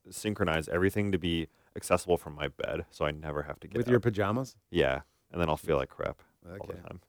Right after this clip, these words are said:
Speaker 1: I'm
Speaker 2: Yeah.
Speaker 1: kidding. I'm kidding.
Speaker 2: Never leave your house.
Speaker 1: What kinds of things do you think are leading to teenagers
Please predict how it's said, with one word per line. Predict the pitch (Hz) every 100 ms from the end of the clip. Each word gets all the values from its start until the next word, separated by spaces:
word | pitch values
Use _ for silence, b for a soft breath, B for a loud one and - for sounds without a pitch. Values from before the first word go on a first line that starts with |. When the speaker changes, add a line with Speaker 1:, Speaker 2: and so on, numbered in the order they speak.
| _ 87
Speaker 1:
I'm | -
Speaker 2:
Yeah. |
Speaker 1:
kidding. | - - -
I'm | - _ -
kidding. | 95 - _ _ _ _ _ _ _
Speaker 2:
Never | 98 98
leave | 95 92
your | 92
house. | 95 85 - - _ _ _ _ _
Speaker 1:
What | 135 147
kinds | 190 180
of | 160
things | 170 139
do | 107
you | 95 135
think | - 78
are | 80
leading | 78 80 78 76
to | - 78 73 76
teenagers | - 82 78 73 76 71 67 -